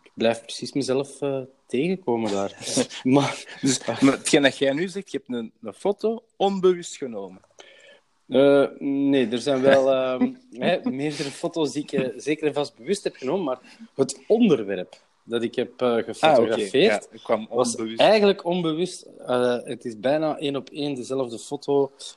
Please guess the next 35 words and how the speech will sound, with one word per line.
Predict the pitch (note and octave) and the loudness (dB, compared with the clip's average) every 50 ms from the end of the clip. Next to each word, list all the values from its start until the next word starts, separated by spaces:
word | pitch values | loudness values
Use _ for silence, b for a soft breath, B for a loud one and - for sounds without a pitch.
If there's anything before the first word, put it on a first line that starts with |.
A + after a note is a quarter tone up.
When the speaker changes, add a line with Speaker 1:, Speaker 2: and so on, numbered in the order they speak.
| B B B | B B B
Speaker 1:
als | - A2+ A2+ A#2 A2+ G#2 - - | -10 -6 -4 -4 -4 -6 -6 -8
ik, | A2+ A2 - - _ - | -10 -10 -10 -12 _ -6
eh, | A#2+ A2+ A2+ A2 A2 A2+ A2+ A2 A2+ A2 G#2+ G#2 G2+ G2 - _ B B B B _ - | -4 -2 -2 -2 -2 0 0 2 2 2 2 0 -2 -8 -16 _ B B B B _ -16
destijds | - A#2 A2+ - - - - G2+ G2 - - - | -12 -10 -10 -10 -6 -4 -4 -4 -4 -4 -6 -4
verwerkt | - A2 G#2 G#2+ A#2 B2+ B2+ - - | -4 -4 -2 -2 -2 -2 -2 -2 -4
heb | C3+ - - - - | -4 -4 -4 -8 -10
in | - A2+ A2 G#2+ A2 A2 | -6 -2 -2 -2 -2 -2
een, | G#2+ G#2+ G#2 G#2 G#2+ G#2 | -4 -4 -2 -2 -2 -2
eh, | G#2+ G#2 G#2 G2+ - - - | -2 -2 -4 -4 -6 -6 -8
artikel. | G2+ - - B2+ - - E3+ F3 G3 - B B B B B B B B - - | -8 -6 -4 -4 -4 -2 -2 -4 -4 -6 B B B B B B B B -10 -6
Eh, | G#2+ G#2+ G#2+ A2 - | -2 -2 -2 -2 -2
dus | A2 - - - | -4 -4 -2 0
ja, | A2+ C3 | 0 2
het | D3+ C3+ | 2 2
is | C3 A#2+ - - | 0 0 0 0
wel | A#2+ A#2 A#2 A2+ | 0 0 0 0
best, | A2+ A2+ A2 - - - - - | -2 -4 -6 -6 -8 -10 -6 -4
eh, | A#2 A#2 A2+ A2+ A2+ A2+ A2 A2 G#2+ G2+ | -2 0 0 2 0 0 0 0 -2 -4
vreemd. | G2 - - - G2 G#2 G#2 A#2 C#3+ E3 E3 - - A2 A2+ | -6 -8 -10 -6 -2 0 0 0 0 0 -2 -4 -6 -6 -4
Dat, | A#2 A#2 A2+ A2+ - - - | -2 0 0 0 -2 -6 -10
ehm, | G#2 G#2+ G#2+ G#2 G#2+ G#2+ G2+ G#2 G2+ G2+ G#2 - B B B B B B B - | -6 -6 -4 -4 -2 -2 0 0 0 -2 -4 -8 B B B B B B B -10
ik | G2+ | -6
ben | G2+ G#2+ | -4 -4
het | G#2 - | -2 -4
even | B2+ - - D3+ C#3 C#3 | -6 -6 -6 -4 -2 -2
aan | A#2 | -2
het | A2 - C#3 | -2 -2 -2
opzoeken | C3+ - - - D3+ D3+ D3+ - D3 | -4 -2 -2 -4 -4 -4 -6 -6 -6
nu, | D3+ D3+ C#3+ - - | -6 -4 -4 -4 -4
hè, | D3+ E3+ F3 D#3+ A#2+ | -4 -4 -4 -6 -8
welk | A#2+ B2+ B2 A#2+ - - | -8 -6 -6 -8 -8 -10
artikel | G#2+ - _ B2+ A#2+ C3 B2 | -14 -14 _ -14 -14 -12 -12
het | A2 - - | -14 -12 -10
is | C3 C3+ - - | -10 -10 -10 -12
geweest. | - A2+ A#2 C#3+ F3+ F#3+ - - | -16 -14 -12 -10 -10 -10 -12 -14